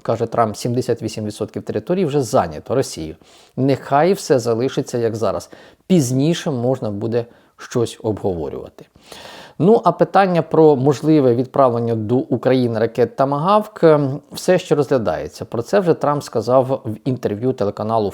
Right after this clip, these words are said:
Fox News. Але ж ми розуміємо, друзі, що це триватиме вічно. Це не може тривати вічно, а це триватиме вічно. Це моя думка. А ви пишіть, до речі, свої, що ви думаєте з приводу ракет «Томагавк».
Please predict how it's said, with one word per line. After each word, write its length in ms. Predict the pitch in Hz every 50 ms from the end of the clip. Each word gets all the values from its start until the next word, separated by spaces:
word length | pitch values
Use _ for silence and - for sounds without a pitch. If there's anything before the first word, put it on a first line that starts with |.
| - -
Fox 300 | 110 107 - - - 135
News. 340 | 147 147 120 101 - - _ _ - - - - - -
Але 360 | - 117 117 131 147 160 165
ж 160 | - - -
ми 100 | 113 113
розуміємо, 500 | 110 113 101 101 104 117 127 131 120 110
друзі, 300 | 98 107 107 98 95 92
що 160 | 87 - 95 87
це 260 | - - 110 107 101
триватиме 680 | - - 95 87 87 92 92 - - 92 92 87 82 95 _ _ - -
вічно. 380 | 110 123 - - - - - - _ _ _ _ _ _ _ _ -
Це 200 | - - 139 123
не 160 | 120 101 87
може 380 | 90 104 135 190 202 170 180
тривати 480 | - - - 117 110 104 98 - 98 90
вічно, 340 | 85 87 85 - - 92 87 -
а 100 | - 101
це 200 | - - - 123
триватиме 800 | 117 - - 123 131 131 123 135 143 135 120 - 95 85 85 80 80
вічно. 400 | 80 76 73 - - - - - - _ _ _ _ _ _ _
Це 180 | - - 131
моя 280 | 104 101 104 98 85 85
думка. 380 | 80 76 73 71 - - - - _ _ _ _ - - - - -
А 80 | - 147
ви 120 | 175 202
пишіть, 240 | 190 - - 175 151
до 80 | 139 -
речі, 220 | 139 - - 131
свої, 340 | - - 131 127 107 80 78
що 180 | - - 101
ви 80 | 98 95
думаєте 320 | 92 - 95 92 - -
з 40 | -
приводу 340 | - - 95 95 92 90 92
ракет 260 | 95 92 - 101 -
«Томагавк». 440 | - 117 110 90 82 76 - -